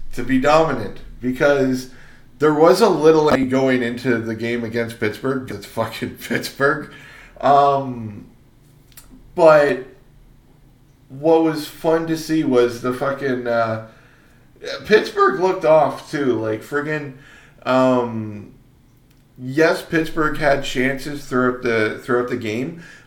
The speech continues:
but they didn't look or feel like dangerous chances. Uh, it just, it was, that was a game that was more in the Leafs' favor because, um,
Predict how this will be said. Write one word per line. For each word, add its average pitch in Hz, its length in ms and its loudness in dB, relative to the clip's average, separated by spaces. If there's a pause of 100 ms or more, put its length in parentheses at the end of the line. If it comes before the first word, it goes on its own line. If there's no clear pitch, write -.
but 135 180 -2
they 139 200 0
didn't 143 520 -6
look 127 320 -4
or 139 160 2
feel 131 720 0 (320)
like 127 300 0
dangerous 127 540 -2
chances. 127 800 -6
Uh, 104 400 -2 (100)
it 120 200 2
just, 139 400 -8 (460)
it 147 160 0
was, 135 460 0
that 147 160 6
was 175 200 0
a 170 80 2
game 143 320 -4
that 120 120 2
was 113 300 -2
more 127 320 2
in 131 120 0
the 113 60 -2
Leafs' 123 280 -2
favor 117 440 -2
because, 110 680 -4 (440)
um, 107 720 -2